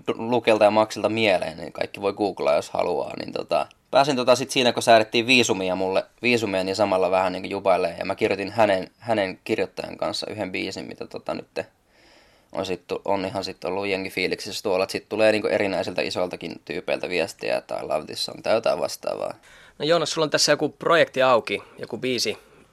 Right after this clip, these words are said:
Speaker 2: meneillään. Voidaanko saada pieniä maistiaisia, mitä kenties on tulossa?
Speaker 1: Voi, mä tästä, tässä tota, tehdään yhdelle jenkkiartistille tässä nyt tota taustaa.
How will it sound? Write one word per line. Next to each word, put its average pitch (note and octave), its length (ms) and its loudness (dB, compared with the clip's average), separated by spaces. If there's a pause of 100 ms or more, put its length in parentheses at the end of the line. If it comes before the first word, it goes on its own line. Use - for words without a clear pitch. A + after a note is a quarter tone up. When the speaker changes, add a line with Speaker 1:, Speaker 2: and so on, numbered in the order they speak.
(140)
Speaker 2:
meneillään. G#2+ 600 0 (100)
Voidaanko C3 480 0
saada B2 220 -4
pieniä D#3 340 -2
maistiaisia, G#2+ 640 -2
mitä G2 220 -8
kenties G2+ 360 -6
on G#2 80 -8
tulossa? G2 460 -6 (600)
Speaker 1:
Voi, D3+ 200 2
mä A#2+ 100 0
tästä, B2+ 360 -2 (640)
tässä B2 300 -2
tota, A#2 420 4 (840)
tehdään B2+ 300 2
yhdelle G#2 400 0
jenkkiartistille - 1040 -2
tässä - 260 -10
nyt - 220 -10
tota - 200 -6
taustaa. G2+ 720 6